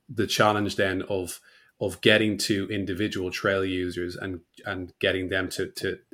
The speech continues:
aware of the work that you do, and, and then to make that donation. Um, but as I've seen from your social, from your emails, from your website, you're doing a really good job of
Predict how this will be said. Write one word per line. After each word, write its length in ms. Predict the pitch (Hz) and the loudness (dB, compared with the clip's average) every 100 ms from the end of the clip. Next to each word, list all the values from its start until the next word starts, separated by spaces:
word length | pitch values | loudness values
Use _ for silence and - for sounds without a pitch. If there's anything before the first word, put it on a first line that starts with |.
| - | -8
aware 480 | 92 104 120 147 139 | -4 4 8 10 10
of 80 | |
the 80 | 107 | 6
work 220 | 110 107 | 0 0
that 160 | 135 - | -4 -6
you 80 | 104 | -2
do, 340 | 104 98 95 | 0 0 -2
and, 220 | 101 95 87 - | -4 -4 -6 -8
and 200 | 101 90 | -6 -2
then 280 | 92 92 87 | -2 -4 -6
to 120 | - | -6
make 180 | 92 90 | -6 -4
that 180 | 87 - | -6 -4
donation. 600 | 90 90 87 - - - _ - - - _ | -6 -4 -6 -8 -10 -14 _ -20 -20 -20 _
Um, 640 | 95 92 90 87 85 85 - _ _ - | 0 2 2 0 -2 -6 -10 _ _ -2
but 280 | 98 87 - - | -2 0 -6 -8
as 180 | 107 98 | -4 -2
I've 140 | 92 82 | -2 -2
seen 400 | - 101 101 85 | 0 0 0 -4
from 240 | - 92 | -4 -4
your 220 | 90 90 | -2 -4
social, 540 | - 101 127 - 131 120 | -2 4 4 6 6 4
from 260 | 101 87 | 0 -6
your 200 | 85 87 | -4 -4
emails, 520 | 110 123 135 123 117 - | 4 6 8 6 4 0
from 160 | 98 | -4
your 160 | 87 85 | -4 0
website, 500 | 101 107 - 104 90 | 2 2 0 -2 -2
you're 140 | 90 | -2
doing 200 | - 107 | -2 -2
a 60 | 98 | -2
really 300 | 90 101 92 | -2 -2 -2
good 160 | 92 | -6
job 320 | 85 95 90 87 | -6 -4 -2 -4
of 160 | 85 | -8